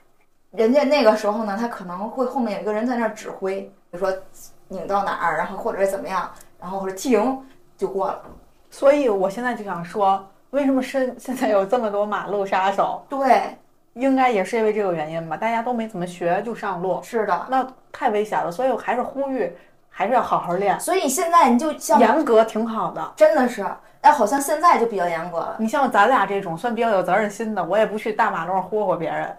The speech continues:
Speaker 1: 我是不敢，<laughs> 我准，真的不敢。
Speaker 2: 对呀，所以咱们就没去。但有的人胆儿大呀，他不会开，他也生开呀，他驾驶证
Speaker 1: 嗯。
Speaker 2: 轻易而来的，也没学过，他就上马路就开了，那能不杀手吗？
Speaker 1: 对，就很危险。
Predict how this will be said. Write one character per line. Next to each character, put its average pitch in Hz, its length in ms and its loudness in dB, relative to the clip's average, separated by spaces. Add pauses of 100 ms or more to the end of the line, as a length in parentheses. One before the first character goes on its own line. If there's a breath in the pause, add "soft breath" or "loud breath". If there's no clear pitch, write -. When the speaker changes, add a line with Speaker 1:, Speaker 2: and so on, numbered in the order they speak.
(120)
Speaker 1:
我 240 140 2
是 240 80 0
不 262 80 -2
敢， 220 360 2
<laughs> 180 120 -6
我 226 80 -4
准， 208 220 -4
真 247 120 0
的 220 80 2
不 277 80 2
敢。 381 40 4
Speaker 2:
对 311 80 4
呀， - 40 2
所 285 200 4
以 277 80 4
咱 233 120 4
们 247 80 -2
就 262 80 2
没 202 160 -4
去。 247 120 -10
但 302 200 -2
有 185 160 -2
的 202 80 -2
人 247 160 -2
胆 220 120 0
儿 160 100 -2
大 214 220 -2
呀， - 40 0
他 220 160 -8 (120)
不 285 120 -10
会 302 160 0
开， 220 100 -6
他 220 60 -6
也 196 140 -4
生 196 180 -10
开 202 260 -6
呀， 156 120 -6
他 220 60 -8
驾 208 160 -4
驶 185 80 -10
证 208 200 -2 (160)
Speaker 1:
嗯。 220 220 -10
Speaker 2:
轻 302 260 -6
易 277 140 -2
而 196 160 2
来 196 260 -2
的， 202 200 -2
也 185 80 -4
没 202 120 -4
学 185 220 -4
过， 214 100 -2
他 208 60 -8
就 196 100 -6
上 190 160 -10
马 160 120 -8
路 160 100 -12
就 170 80 -14
开 170 240 -6
了， 156 100 -8
那 208 80 -6
能 240 240 -4
不 262 80 -4
杀 185 240 -2
手 165 300 -8
吗？ 262 60 -16
Speaker 1:
对， 277 180 4 (240)
就 254 100 -2
很 208 220 -2
危 262 220 2
险。 226 180 -4